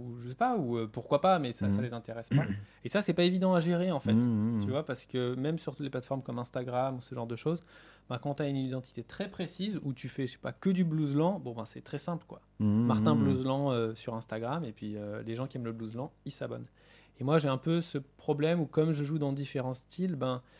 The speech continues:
Speaker 1: et j'aime bien ça, en fait, hein, euh, ben, du coup, il y a une vidéo sur trois qui va intéresser les bluesmen, une vidéo sur trois, les jazz, euh, jazzmen manouches et tout ça,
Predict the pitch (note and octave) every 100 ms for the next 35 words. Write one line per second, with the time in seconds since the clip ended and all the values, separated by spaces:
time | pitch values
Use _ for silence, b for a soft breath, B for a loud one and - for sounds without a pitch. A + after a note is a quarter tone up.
0 | b b b b b A#2+ A2+ A#2+ D3+ D3
1 | G#3+ B2+ - A2+ D3 F3 _ C3+ B2+ B2
2 | A#2+ B2 A#2+ A2+ C#3 D#3+ C#3+ A#2+ A#2 A#2
3 | A2+ A2+ A2 A#2 A#2+ A#2 A#2 - A#2+ B2
4 | B2+ A#2 A2 A2 A2 A2 A2 - B2 A#2
5 | A2+ A2+ A#2 A2+ B2+ A#2 A2+ A2+ - A#2
6 | - A#2 A#2 A#2 A#2+ D3 - D#3 D#3+ -
7 | D#3+ D3+ E3+ - - C#3+ A#2 A2 G#2+ A2
8 | G#2+ A2 A#2+ A#2+ - -